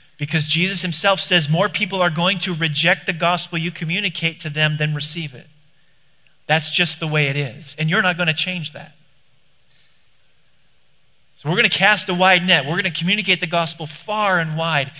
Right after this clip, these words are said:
and we're gonna do it frequently, but we're gonna do it with modest expectations, recognizing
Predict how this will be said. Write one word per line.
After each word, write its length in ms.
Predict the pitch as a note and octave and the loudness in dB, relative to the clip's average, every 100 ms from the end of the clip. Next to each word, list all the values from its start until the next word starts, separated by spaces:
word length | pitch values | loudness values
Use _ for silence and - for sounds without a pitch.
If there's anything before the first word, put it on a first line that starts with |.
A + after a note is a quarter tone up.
| - | -8
and 120 | D#3 | -4
we're 80 | E3+ | -2
gonna 160 | G#3 F#3+ | 0 0
do 100 | F3+ | 0
it 80 | D#3 | -4
frequently, 600 | - G#3 G#3 F3+ E3+ E3 | -2 -2 -2 -4 -6 -4
but 160 | D3+ | -4
we're 120 | D#3 | -2
gonna 200 | D3+ D3+ | -2 -2
do 120 | D3 F3 | -2 -4
it 80 | |
with 140 | E3 D3 | -6 -4
modest 320 | C#3+ C#3+ C#3+ | -2 -2 -6
expectations, 800 | C#3+ - C3 - C#3+ C#3+ B2 - - - - - | -12 -12 -12 -6 -6 -6 -10 -16 -20 -20 -18 -2
recognizing 880 | D#3 D#3+ F3 D#3+ D#3 D3+ D3+ D3+ | 0 2 0 0 0 0 -4 -6